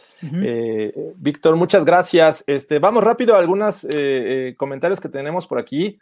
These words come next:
Speaker 2: No son muchos, porque acá en México creo que la gente empieza a llegar como a las ocho de la noche, pero, eh, por esta ocasión grabamos un poquito más temprano. Eh, dice Facundo Astrada, eh, "Ojalá Drew,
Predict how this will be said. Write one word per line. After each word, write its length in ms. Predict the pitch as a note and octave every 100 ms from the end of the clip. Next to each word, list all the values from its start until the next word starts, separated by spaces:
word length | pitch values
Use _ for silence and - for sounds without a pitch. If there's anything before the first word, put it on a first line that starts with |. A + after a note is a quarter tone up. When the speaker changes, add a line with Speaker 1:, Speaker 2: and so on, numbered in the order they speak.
| _ _
Speaker 2:
No 140 | - G#3
son 120 | G#3+
muchos, 340 | F#3+ G3 G3+
porque 200 | G3 D#3+
acá 160 | D3 F#3
en 100 | G3
México 480 | G3+ G#3 G3+ G3+ G3
creo 160 | F3+
que 140 | - F3+
la 100 | D3+
gente 240 | D#3 D#3+
empieza 300 | E3 D#3+ D3+
a 20 |
llegar 200 | D3+ D3
como 200 | E3+ D3
a 40 | B2
las 200 | A2+ -
ocho 240 | C#3 C#3
de 80 | A#2+
la 120 | G#2+
noche, 300 | B2+ C#3+ D#3
pero, 420 | - C3+ C#3 C3
eh, 60 | C3
por 140 | -
esta 280 | D3 D3+ D3
ocasión 440 | A2 - A2+ C#3+
grabamos 380 | C#3+ C3 C#3+ C#3
un 100 | D3
poquito 360 | B2+ C3 C3+ B2+
más 160 | C3+
temprano. 540 | B2+ A#2 B2 C#3+ D3 C#3 _ _ _ _ _
Eh, 260 | C#3 C3+ B2+
dice 440 | C#3 C#3+ D3+ D3
Facundo 440 | C#3+ B2+ A#2+ C#3+ D3
Astrada, 640 | C3+ - C#3+ C#3 A#2+ G#2+ _ _ _ -
eh, 360 | C3+ C3+ C3+ -
"Ojalá 300 | C#3 D#3 E3+
Drew, 380 | E3 F#3+ B3+